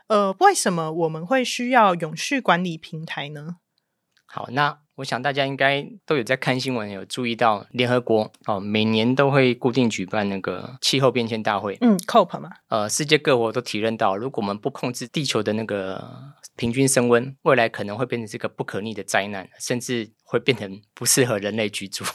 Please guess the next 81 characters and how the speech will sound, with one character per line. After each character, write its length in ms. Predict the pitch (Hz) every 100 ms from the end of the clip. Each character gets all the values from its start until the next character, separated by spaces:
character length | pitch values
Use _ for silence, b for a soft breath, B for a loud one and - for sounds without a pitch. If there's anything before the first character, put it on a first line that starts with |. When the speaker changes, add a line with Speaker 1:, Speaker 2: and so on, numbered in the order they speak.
| - -
Speaker 1:
嗯。 280 | 233 196 180
Speaker 2:
以 120 | 175
后 100 | 123
可 100 | 104
能 160 | 101
地 120 | 104 113
球 140 | 104
上 160 | 117 107
就 80 | 104
剩 140 | 104
下 100 | 110
小 180 | 104 85
强、 220 | - 87
老 160 | 90 95
鼠 160 | 90
那 100 | 85
些。 240 | 87 87 87 _ _
Speaker 1:
对， 240 | 208 175
这 160 | 170 285
一 100 | 285
两 200 | 220 165
年 200 | 160 156
那 120 | 202
个 200 | 196 160
极 300 | 160 - 175
端 280 | 175 190 196
气 320 | - - 180
候 280 | 151 190 165
Speaker 2:
是。 380 | 156 120 101 b b
Speaker 1:
的 160 | 196 190
展 220 | 175 160
现， 200 | 185 190
其 140 | 175
实 120 | 165 190
我 100 | 165
觉 100 | 165
得 80 | 160
大 100 | 190
家 140 | 190
应 200 | 208 214
该 220 | 220 214
已 120 | 208
经 180 | 170 185
生 200 | 202 208
活 120 | 185
中 220 | 165 180 170
就 120 | 180
蛮 180 | 156 156
有 160 | 151
感 220 | 165 160 160
了。 160 | 202 -
那 160 | 381
现 180 | 370 370
在 180 | 339 294
各 240 | 277 330
个 120 | 262 214
国 240 | 196 180
家， 320 | - 214 196
他 80 | 220
们 120 | 247
可 140 | - 175
能 180 | 165
都 140 | 170 208
定 240 | 269 196
出 120 | 180
来 120 | 208 175
一 40 |
个 100 | 170
目 220 | 190 202
标。 220 | 185 170 180
Speaker 2:
现 220 | - 160
在 100 | 156
大 140 | 147
家 100 | 143
比 100 | 139
较 80 | 123
熟 200 | 127 113
知 160 | 107 117
的 120 | 110
那 100 | 110
个 480 | 101 92 90 90